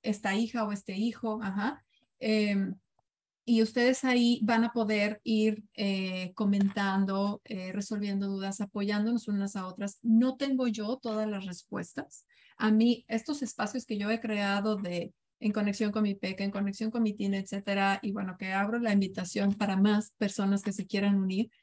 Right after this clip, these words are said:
para todas, para podernos acompañar, comunicar, preguntar, siéntanse con la libertad de hacerlo. Eh, sin embargo, este grupo específico que vamos a hacer para crear magia a través de, de, este, de estos veintiún días,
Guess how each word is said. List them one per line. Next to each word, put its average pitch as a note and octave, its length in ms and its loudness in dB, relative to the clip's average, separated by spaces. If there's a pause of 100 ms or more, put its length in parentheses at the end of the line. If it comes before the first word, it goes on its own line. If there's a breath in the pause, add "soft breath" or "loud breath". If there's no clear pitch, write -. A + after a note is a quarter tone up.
(120)
para G3 220 -2
todas, F#3+ 480 -4
para F#3+ 240 -2
podernos G3+ 420 0
acompañar, F#3+ 720 -2
comunicar, F#3+ 560 -2
preguntar, F#3+ 760 2
siéntanse A#3 540 2
con G#3 160 -6
la G3 80 -4
libertad F#3+ 440 -8
de G3 60 -6
hacerlo. F3+ 440 -6 (540 loud breath)
Eh, G#3 220 0
sin G#3+ 180 4
embargo, A3+ 460 4
este C4 360 4
grupo A#3+ 320 0
específico A3 560 -6
que G3+ 140 -6
vamos G3+ 280 2
a A3 40 0
hacer F#3+ 240 -4
para F#3 180 -6
crear F#3+ 400 0
magia F#3+ 540 0
a F#3+ 100 -2
través G3 340 2
de, G3+ 300 2 (540)
de, G3+ 240 4
este, G#3 220 0
de A3 180 4
estos G#3+ 220 0
veintiún G#3 420 6
días, G#3 340 0